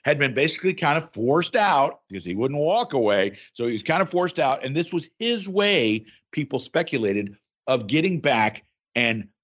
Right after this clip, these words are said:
making Hashimoto, the lead star in New Japan, look bad. Barry, what do you think of that theory?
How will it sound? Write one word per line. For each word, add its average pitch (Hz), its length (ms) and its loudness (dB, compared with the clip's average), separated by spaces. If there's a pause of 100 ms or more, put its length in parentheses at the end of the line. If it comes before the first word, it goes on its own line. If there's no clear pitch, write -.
(300)
making 160 320 0
Hashimoto, 135 680 -2
the 104 80 -4
lead 147 260 -2
star 208 420 0
in 156 80 -2
New 139 80 -4
Japan, 110 520 -4
look 120 240 -6
bad. 98 240 0
Barry, 120 160 0
what 120 120 0
do 113 40 -2
you 107 60 -4
think 98 160 -6
of 82 60 -4
that 78 180 -4
theory? 55 240 -10